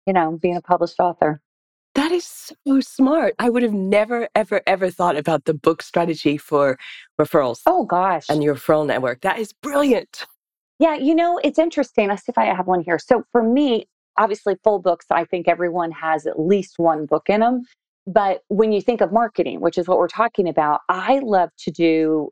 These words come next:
Speaker 1: what we call business card books. And this is literally, not everybody listening can see it, but it's just a
Speaker 2: Yeah.
Speaker 1: little four-by-six book.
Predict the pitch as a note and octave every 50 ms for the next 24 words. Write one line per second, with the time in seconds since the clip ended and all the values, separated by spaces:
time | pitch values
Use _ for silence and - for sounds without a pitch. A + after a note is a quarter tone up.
0 | _ _ _ - E3 - D#3+ G3+ G3+ - - F3+ E3 E3 G3 G#3 G#3 - F3+ -
1 | - _ - D3+ - - - - - - - _ _ E3 E3+ F3+ A3 A3 - A3+
2 | G3 - F#3+ F3+ F#3 G#3+ A3+ A#3 A3 G#3 F#3+ F3 E3 E3 E3 D#3 - _ _ _
3 | _ G#3+ G3 F3+ F3 F3 D#3 F3 E3 D#3 F3 F3+ - _ F#3 E3+ E3+ F#3+ F3 F3
4 | _ - D3 - - B3 E4 - A#4+ G#4+ - F#4+ E4 D4+ A3+ - - G#3 G3+ G3+
5 | F#3 E3+ - _ - D#3+ - _ _ A#3+ B3 G3 F#3 -